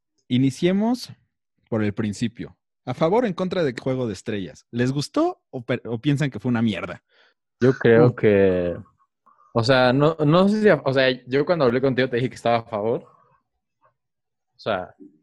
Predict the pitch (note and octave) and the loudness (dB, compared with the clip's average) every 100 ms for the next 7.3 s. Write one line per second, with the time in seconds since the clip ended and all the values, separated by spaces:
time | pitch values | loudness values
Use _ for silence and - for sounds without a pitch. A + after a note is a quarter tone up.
0 | _ _ _ _ _ _ _ _ _ _ | _ _ _ _ _ _ _ _ _ _
1 | _ _ _ _ A2 G#2+ G#2+ G#2 G#2 G#2 | _ _ _ _ -2 0 0 -2 -2 -4
2 | G2+ G2 G#2 - _ _ _ _ _ _ | -6 -8 -12 -18 _ _ _ _ _ _
3 | _ _ _ _ _ _ _ A#2 A2 A#2 | _ _ _ _ _ _ _ -10 -6 -2
4 | A#2+ A2 A2 A2 G#2 F2+ - G2 F2+ G#2 | -2 -2 -2 -4 -8 -12 -14 -16 -16 -16
5 | G#2 G2 F#2+ F#2 - F#2+ F#2+ G2 F#2 A2+ | -12 -12 -12 -14 -12 -12 -12 -14 -14 -4
6 | C3 C3+ A2 A2+ C3+ B2 G2 F#2+ F#2 F2+ | -2 0 0 0 0 -2 -6 -6 -10 -14
7 | - F#2 | -18 -20